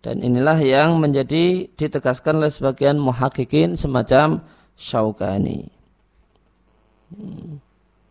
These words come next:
Maka nampaknya berdasarkan kutipan dari Al-Albani di sini, Syaukani berpendapat haram. Ini lebih dari empat puluh hari ternyata kumis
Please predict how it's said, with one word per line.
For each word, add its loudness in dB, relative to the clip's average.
Maka 0
nampaknya 4
berdasarkan 0
kutipan 0
dari 2
Al-Albani 2
di -2
sini, 0
Syaukani 2
berpendapat 2
haram. 4
Ini -10
lebih 0
dari 2
empat 2
puluh 2
hari 4
ternyata 0
kumis 0